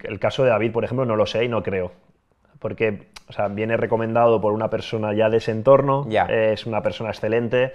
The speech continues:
Speaker 1: y no lo sé, ¿eh? No tengo ni idea, ni, ni lo sé en el caso de las niñeras. Eh, en este caso específico que hablamos de Antoine, no lo sé, eh, pero estoy seguro que hay jugadores que lo hacen.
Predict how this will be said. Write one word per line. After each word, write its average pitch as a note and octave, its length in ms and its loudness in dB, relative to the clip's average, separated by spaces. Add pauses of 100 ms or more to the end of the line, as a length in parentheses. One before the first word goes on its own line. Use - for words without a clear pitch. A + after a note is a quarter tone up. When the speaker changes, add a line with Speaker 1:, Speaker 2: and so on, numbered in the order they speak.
(480)
Speaker 1:
y G2 440 -2
no A#2+ 140 2
lo B2 100 4
sé, F#2+ 240 -2
¿eh? D#3 60 -6 (260)
No G#2 100 -4
tengo A2+ 220 -2
ni A2+ 80 -2
idea, A#2+ 260 4
ni, A2+ 100 -4
ni G#2+ 220 -6
lo G#2+ 120 2
sé A2+ 120 -4
en A2+ 80 -6
el A#2+ 120 -6
caso A#2 200 0
de B2 80 -2
las G2+ 80 -2
niñeras. G#2+ 460 -2 (540)
Eh, G#2 580 0
en A#2 120 -4
este A#2+ 180 0
caso C#3 140 0
específico B2+ 420 2
que A#2 60 6
hablamos A2 280 4
de A#2+ 60 4
Antoine, G#2+ 360 -2
no A#2 160 0
lo G#2+ 80 0
sé, F#2+ 200 -8 (280)
eh, G2 580 -4
pero G2+ 120 -4
estoy F#2+ 160 -8
seguro A2 320 0
que G#2+ 80 0
hay G#2 60 0
jugadores G2 380 -2
que A2 100 -6
lo F#2 100 -6
hacen. - 240 -14